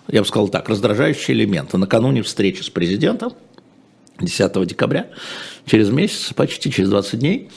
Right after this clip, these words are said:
а, вот поменяли состав, да.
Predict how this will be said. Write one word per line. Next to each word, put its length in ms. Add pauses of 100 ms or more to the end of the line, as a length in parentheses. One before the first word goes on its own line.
(240)
а, 720
вот 260
поменяли 420
состав, 600
да. 360